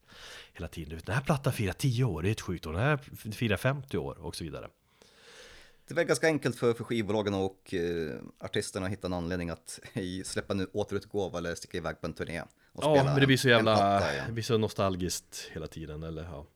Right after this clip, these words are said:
Speaker 1: Fast samtidigt, det har ju någonting ändå i att Rust in Peace firar trettio. Det är ju helt klart, tycker jag, fortfarande en av de bästa,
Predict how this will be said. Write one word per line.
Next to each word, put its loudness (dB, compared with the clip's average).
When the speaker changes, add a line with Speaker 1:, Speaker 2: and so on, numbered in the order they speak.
Speaker 1:
Fast 2
samtidigt, 6
det 8
har 6
ju 6
någonting 4
ändå 4
i 2
att -2
Rust -4
in -2
Peace -2
firar 2
trettio. -4
Det 0
är 2
ju 2
helt 0
klart, -2
tycker 2
jag, 6
fortfarande 4
en 4
av 4
de 2
bästa, -4